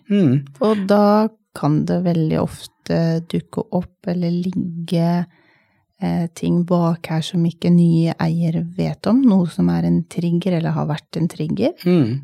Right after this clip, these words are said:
Speaker 2: Eh, det kan være litt utfordringer.
Speaker 1: Det kan være veldig utfordrende, og når du overtar en hund rundt året da,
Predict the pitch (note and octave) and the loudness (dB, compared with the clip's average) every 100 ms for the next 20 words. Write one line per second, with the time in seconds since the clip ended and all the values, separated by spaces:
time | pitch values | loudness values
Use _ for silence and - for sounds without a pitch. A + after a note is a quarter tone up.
0 | - F#3+ F#3+ F#3 F#3 F3+ - _ - F3+ | -2 0 2 0 0 -4 -8 _ -8 -2
1 | F#3+ E4 D4+ - D#3+ - D3+ D#3 E3+ B3 | 0 2 0 0 -4 -2 -2 2 2 2
2 | - - B2+ - A#2 G2 G2 C3 B2 - | 0 -4 -4 -2 -2 -2 0 0 0 -2
3 | A2 G#2+ A2 A2 G#2+ G#2+ G#2 - _ A2 | -2 0 0 0 0 -2 -6 -10 _ -4
4 | G2 A2+ B2 A#2 G#2 A2 A2+ G#2+ - _ | -2 -4 -4 -4 -4 -4 -4 -4 -10 _
5 | G#2 G#2 A2 A2 C3 D#3 B2 | -4 -4 -6 -2 0 0 -2